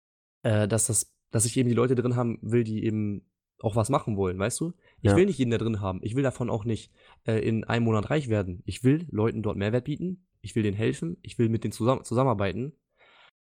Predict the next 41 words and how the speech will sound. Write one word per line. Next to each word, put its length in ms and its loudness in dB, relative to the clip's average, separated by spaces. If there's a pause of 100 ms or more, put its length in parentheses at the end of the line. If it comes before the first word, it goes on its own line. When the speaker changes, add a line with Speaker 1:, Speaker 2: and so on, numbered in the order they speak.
(120)
Speaker 1:
Und 240 2
klar, 260 0
ich 120 -6
will 100 4
auch 80 2
was 140 0
daran 180 0
verdienen, 460 0
das 120 -8
braucht 160 2
man 120 0
jetzt 140 -4
nicht 100 -2
leugnen. 460 0 (200)
So, 320 -4
ich 140 -6
hab 80 0
auch 120 2
meine 200 0
Kosten 300 -6
zu 100 -10
decken, 400 -4 (300)
äh, 220 -2 (640)
so, 140 0
das 140 -2
ist 100 0
im 80 4
Endeffekt 500 -2
so, 200 0
wie 40 4
ich 80 -2
mein, 300 -2
äh, 220 0
Geld 160 2
auch 80 0
irgendwo 180 2
verdiene, 380 0
ne, 180 -4
neben 240 0
Instagram 420 0
noch. 280 -4